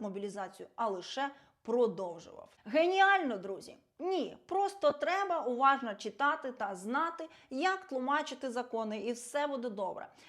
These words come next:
А я вам, як завжди, на цьому каналі з радістю допоможу. І чим же закінчилася ця справа? А справа закінчилась позитивно, тому що суд взагалі за відсутністю події адміністративного правопорушення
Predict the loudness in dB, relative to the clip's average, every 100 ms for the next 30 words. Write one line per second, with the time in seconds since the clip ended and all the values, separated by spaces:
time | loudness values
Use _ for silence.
0 | -2 0 4 2 2 -2 -4 -10 -2 0
1 | 0 -2 -6 -6 -6 -6 -6 -4 -2 -2
2 | -4 -10 -8 0 0 0 -4 -6 -8 -8
3 | -10 -12 -14 -18 -20 -20 -14 -6 -2 0
4 | 0 2 0 0 -2 -2 -6 -4 -2 -2
5 | -4 -6 -6 0 4 6 4 0 -4 -4
6 | 4 10 10 8 0 -6 -6 -2 -4 -4
7 | -2 -2 -2 -6 -4 -4 -4 -8 -12 -20
8 | _ -2 0 0 -2 -4 -6 -6 -2 -2
9 | -2 -2 6 6 6 0 0 -2 -4 0
10 | 0 0 -6 -6 -6 -6 -10 -8 -4 -2
11 | -2 -4 -4 -4 -4 -10 -8 -8 -8 -10
12 | -10 -10 -8 -8 -6 -8 -8 -8 -6 -6
13 | -6 -6 -6